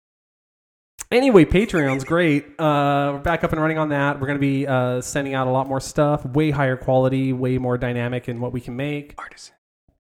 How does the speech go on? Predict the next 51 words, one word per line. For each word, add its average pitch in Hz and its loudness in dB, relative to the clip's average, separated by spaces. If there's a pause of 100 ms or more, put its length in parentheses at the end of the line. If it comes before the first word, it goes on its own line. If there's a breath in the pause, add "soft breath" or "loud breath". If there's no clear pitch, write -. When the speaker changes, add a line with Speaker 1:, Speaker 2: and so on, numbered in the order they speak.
(160)
Speaker 1:
Art-, 156 -2
artisanal, 170 -4 (180)
handcrafted 156 -4
Speaker 2:
I 139 0
kinda 139 6
wanna 131 2
make, 120 2
like, 117 0
Speaker 1:
stickers. 95 -6
Speaker 2:
a, - -12
like, 113 -8
a 107 -10
com-, - -18
commercial, 117 -6
like, 101 -6 (600)
when 120 -10
they're 107 -8
doing, 110 -4
like, 95 -6
hand 143 -12
roasted 147 -14
coffee 131 -10
or, 98 -6
like, 101 -6
hand 160 -10
forged 139 -8
this. 135 -6
It's - -16
just 113 -18
gonna 113 -12
be 101 -12
you, 110 -10
like, 98 -8
Speaker 1:
Just - 2
sepia 131 2
tone 127 0
me 127 -4
cutting. 123 -2
Speaker 2:
<laughs> 131 -4
Yeah. 180 6
Speaker 1:
No, 226 10
it's - 8
not 262 10
even 269 6
gonna 262 6
be 214 4
me. 202 4
It's 139 4
gonna 185 6
be 185 8
my, 147 6